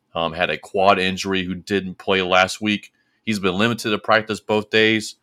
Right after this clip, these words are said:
That will be a, a very interesting injury to keep an eye on. Don't, I, for me personally, I don't know. That could be, a, I guess that could be a game time decision. We'll see, but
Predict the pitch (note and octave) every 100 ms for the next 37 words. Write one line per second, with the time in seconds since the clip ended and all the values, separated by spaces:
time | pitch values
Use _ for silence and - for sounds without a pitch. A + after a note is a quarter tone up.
0 | _ _ _ _ F#2 F#2+ G#2 F#2 G#2+ G2
1 | F2+ - F#2 F2 G2 F#2+ F#2+ G2 - -
2 | G2 F2+ F#2+ G2 F#2+ F#2 F2 G#2+ G2+ F2+
3 | F2 F2+ F2+ F2+ F2 E2+ _ _ _ _
4 | _ F#2 _ G#2+ G#2 G2+ - G#2 A2+ -
5 | _ _ - - G#2 G#2+ G#2+ - G#2 G#2
6 | - G#2+ - G2 F#2 G2 G2 F#2+ F#2+ F#2+
7 | F#2+ F#2 F2+ _ - A#2 C3+ D#3+ C3+ G#2
8 | - A#2+ D3 - G#2 A#2+ G2 F2 E2+ E2+
9 | E2+ E2+ E2 - F2 E2+ E2+ - F2+ E2
10 | E2 -